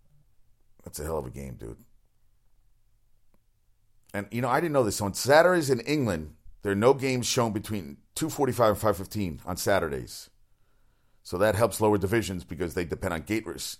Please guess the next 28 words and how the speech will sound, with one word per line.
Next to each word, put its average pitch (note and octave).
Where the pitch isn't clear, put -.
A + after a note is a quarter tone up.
gate G2
receipts. -
It's -
part A2+
of F2+
the D2
tradition F2+
of, C#2+
of, D#2
uh, C#2+
football. D2+
And E2+
actually, G#2+
uh, E2+
seventy-two C#3
point A2
seven A#2+
percent G#2+
of F#2+
fans G#2
said F#2+
they F2+
wanted F2+
to F2
see G2
the E2+
blackout F2
maintained. D2+